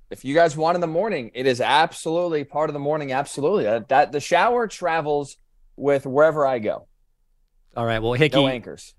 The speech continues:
Speaker 2: um, like I said before, you looked great yesterday. I saw some other fools walking around here, nowhere close to dress like that. So based just on wardrobe, you
Speaker 1: Hmm.
Speaker 2: should get the job, but I don't know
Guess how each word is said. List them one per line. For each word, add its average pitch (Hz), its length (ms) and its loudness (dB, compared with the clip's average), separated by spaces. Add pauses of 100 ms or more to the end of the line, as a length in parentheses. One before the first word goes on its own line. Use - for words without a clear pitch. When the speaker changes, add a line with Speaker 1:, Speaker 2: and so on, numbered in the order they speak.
Speaker 2:
um, 127 460 2 (220)
like 151 200 0
I 160 100 2
said 151 260 0
before, 131 400 0
you 117 160 0
looked 147 240 0
great 143 260 2
yesterday. 135 540 2
I 120 80 0
saw 147 320 2
some 143 180 2
other 143 180 2
fools 139 360 0
walking 131 280 2
around 127 380 2
here, 120 400 2 (380)
nowhere 131 340 2
close 139 400 0
to 135 100 0
dress 123 300 0
like 110 200 2
that. 110 220 2
So 113 220 2
based 139 360 2
just 143 380 2
on 139 280 0
wardrobe, 127 520 0
you 127 140 0
Speaker 1:
Hmm. 170 80 2
Speaker 2:
should 151 200 2
get 135 200 2
the 131 80 0
job, 110 360 2
but 107 60 -4
I 110 100 2
don't 139 360 2
know 127 340 2